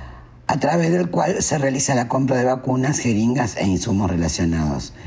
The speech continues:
La inmunización es componente esencial del derecho humano a la salud, además de responsabilidad de individuos, comunidades y gobiernos,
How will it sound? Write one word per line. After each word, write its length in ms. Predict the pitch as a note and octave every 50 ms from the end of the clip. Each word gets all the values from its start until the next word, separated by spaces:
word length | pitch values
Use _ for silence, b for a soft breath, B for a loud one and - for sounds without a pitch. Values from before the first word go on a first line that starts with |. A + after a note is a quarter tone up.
| B D#2+ D#2 B B B B B B -
La 100 | - -
inmunización 840 | D3 C3 B2+ D#3 D#3 - - A#2+ G#2+ - - E3 F3+ G3+ A3 G#3+ - - -
es 140 | - A#2+ -
componente 600 | - C#3 C#3 C3+ C#3 C3+ D3 D3+ D#3+ D3+ D3+ C#3+
esencial 600 | C3+ - B2 B2 A#2+ - - C3+ C#3+ E3+ F3 E3
del 120 | C#3+ C3+ C3
derecho 360 | B2+ B2 B2+ - - D#3 C#3+
humano 260 | C3 B2+ B2+ C3+ C#3
a 60 | C3
la 100 | A#2+ A#2+
salud, 400 | A#2+ - - E3+ F#3+ F3+ D#3 C3 G#2 - - - - - - B B B B F#2 D#2+ D#2 D#2 D#2 B B B B
además 420 | - A2 A#2 A#2 A#2+ B2 B2 B2 C3+
de 80 | B2
responsabilidad 720 | C3 B2+ - - C3 C3 - A#2+ A2 A2 A#2 A#2+ A#2 A2 G#2+
de 80 | G#2+
individuos, 760 | G#2 G#2 G#2+ A#2+ D#3+ F3 E3+ E3+ E3 F3 F3+ F3+ E3+ - - B B B B B B B -
comunidades 760 | - A#2 D3 C#3+ C#3+ C3+ C3+ C3+ C3+ C#3 D3+ - - - - -
y 80 | C#3+
gobiernos, 720 | C#3 B2+ A#2 G#2+ A2 G#2 F#2+ F2 E2+ E2+ F2 F2 E2+ - -